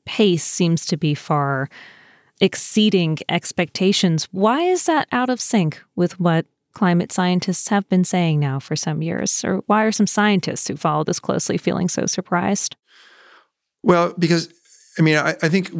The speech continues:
Speaker 2: thinking about this, it's important to understand the basic idea that burning fossil fuels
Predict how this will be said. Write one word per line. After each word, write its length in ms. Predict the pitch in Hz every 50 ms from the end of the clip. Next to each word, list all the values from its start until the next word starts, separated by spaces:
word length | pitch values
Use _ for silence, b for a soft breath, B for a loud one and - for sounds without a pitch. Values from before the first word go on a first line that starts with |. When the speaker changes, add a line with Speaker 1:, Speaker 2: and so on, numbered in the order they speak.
| 143 - _ - - 214
Speaker 2:
thinking 300 | 190 - 170 175 135 160
about 180 | 147 127 135 117
this, 160 | 127 120 107
it's 140 | 120 - -
important 400 | 135 117 - 135 139 139 135 127 117
to 60 | 120
understand 720 | 117 110 101 - - 123 113 110 107 107 104 104 104 104 -
the 80 | 95 90
basic 580 | 90 - 98 101 101 - - 107 104 90 -
idea 640 | - - 120 101 98 92 101 101 98 98 98 101 101
that 380 | 98 98 98 90 87 87 - _ _ _ _ _ -
burning 400 | 147 95 101 98 98 95 95 98
fossil 420 | 92 - 101 98 98 - - 101
fuels 760 | 90 - - 98 92 92 90 85 82 82 87 90 90 - -